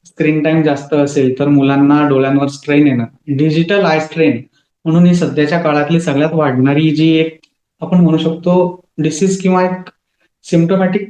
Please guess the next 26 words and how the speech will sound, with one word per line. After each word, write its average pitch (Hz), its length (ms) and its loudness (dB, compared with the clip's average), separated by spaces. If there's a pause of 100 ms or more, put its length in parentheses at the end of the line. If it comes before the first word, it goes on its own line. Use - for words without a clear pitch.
(100)
डिसीज 170 320 -2
आहे 139 140 0
तो, 170 140 -4
की - 80 -2
त्याच्या 180 320 0
खूप 220 220 -2
वाढतोय 160 360 0
सध्या, 139 280 0
डिजिटल 170 500 0
आय 151 140 0
स्ट्रेन 131 300 0
आहे 120 80 -2
हा. 117 180 -4
म्हणजे 135 320 0
काय 180 200 0
होतं, 160 200 0
तुम्ही 170 260 2
जे 185 100 2
इक्विपमेंट 175 500 0
वापरताय, 143 500 -2
मोबाईल 147 540 2
झाला, 131 260 0
लॅपटॉप 135 440 -2
झालं, 131 300 0
टीव्ही 147 300 2
झालं, 131 260 -4